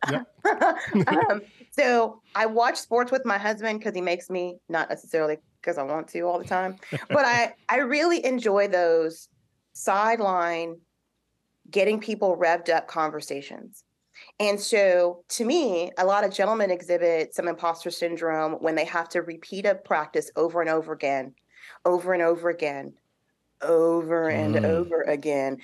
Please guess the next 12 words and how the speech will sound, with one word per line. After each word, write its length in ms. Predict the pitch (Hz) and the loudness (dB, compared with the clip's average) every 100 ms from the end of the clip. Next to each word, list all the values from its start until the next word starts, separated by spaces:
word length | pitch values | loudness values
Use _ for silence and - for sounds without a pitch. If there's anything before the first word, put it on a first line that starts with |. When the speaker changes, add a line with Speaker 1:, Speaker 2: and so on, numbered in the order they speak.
| - - | -8 0
Speaker 2:
in 120 | 208 | 2
Speaker 1:
Mm. 60 | |
Speaker 2:
order 220 | 208 214 214 | 4 4 2
to 200 | 214 196 | 0 0
just 200 | 214 214 | -2 0
have 240 | 202 196 | -2 2
that 200 | 190 170 | 0 2
muscle 360 | 175 180 196 185 | 0 0 -2 -2
movement 360 | 175 165 160 | -2 -2 -2
of 100 | 143 | -2
comfort. 520 | - - - - - - _ _ _ _ _ - - - - - - - - _ | -4 -6 -6 -12 -12 -20 _ _ _ _ _ -20 -20 -18 -18 -20 -20 -20 -20 _
Sometimes, 760 | - 330 539 196 175 151 - | -2 0 0 -2 -2 -4 -8